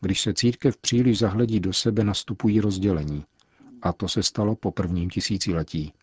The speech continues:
Dnes jsme u oběda mluvili o místu, již nevím jakém, kde jeden kardinál předal patriarchovi papežskou exkomunikační bulu.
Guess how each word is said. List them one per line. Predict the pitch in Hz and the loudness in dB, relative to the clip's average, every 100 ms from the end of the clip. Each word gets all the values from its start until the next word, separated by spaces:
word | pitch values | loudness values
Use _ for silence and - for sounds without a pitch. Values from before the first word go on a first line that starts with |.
| _ _ _ _ - | _ _ _ _ -4
Dnes | 92 87 | -2 -2
jsme | - - 95 | -4 -4 -4
u | 95 87 | -2 -2
oběda | 90 90 | 0 0
mluvili | 90 87 95 95 | 0 2 2 0
o | 87 | 0
místu, | 87 87 - 98 101 _ _ _ - | 0 -2 -2 -2 -2 _ _ _ -4
již | 87 - | -2 -2
nevím | 87 82 85 | -2 0 0
jakém, | 87 - 92 95 - - - - | 0 0 0 0 -4 -12 -16 -4
kde | 95 95 | 2 4
jeden | 98 110 | 4 2
kardinál | 95 98 104 113 113 101 | 2 0 0 2 2 0
předal | - 98 107 98 | -2 0 0 0
patriarchovi | 90 - 98 95 - 101 | -4 -2 -2 0 -2 -2
papežskou | 92 85 90 - - 98 - | -2 -6 -6 -6 -2 0 0
exkomunikační | - - - 92 90 - 90 - 98 | -4 -6 -2 -2 0 -2 -4 -2 -2
bulu. | 82 82 73 | 0 -2 -4